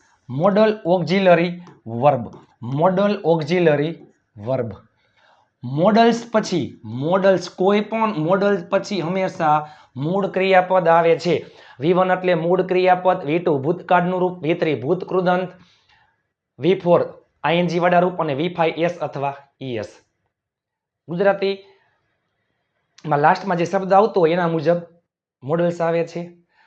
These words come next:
કેન, કુડ, વિલ, વુડ, શેલ, શુડ, મે, માઇટ, મસ્ટ. ચાલો, કેન,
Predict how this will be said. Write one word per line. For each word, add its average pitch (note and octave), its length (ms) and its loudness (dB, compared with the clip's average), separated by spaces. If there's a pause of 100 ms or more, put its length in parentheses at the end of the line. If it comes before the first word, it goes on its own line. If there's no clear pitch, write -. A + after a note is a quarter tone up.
(140)
કેન, F3 300 0
કુડ, F3+ 220 -2
વિલ, D#3+ 300 0
વુડ, F3 160 0
શેલ, F3+ 260 -2
શુડ, F3+ 260 -6
મે, E3 180 -2
માઇટ, E3+ 300 -6
મસ્ટ. F3 400 -6 (320)
ચાલો, F3 340 -2 (340)
કેન, E3 420 2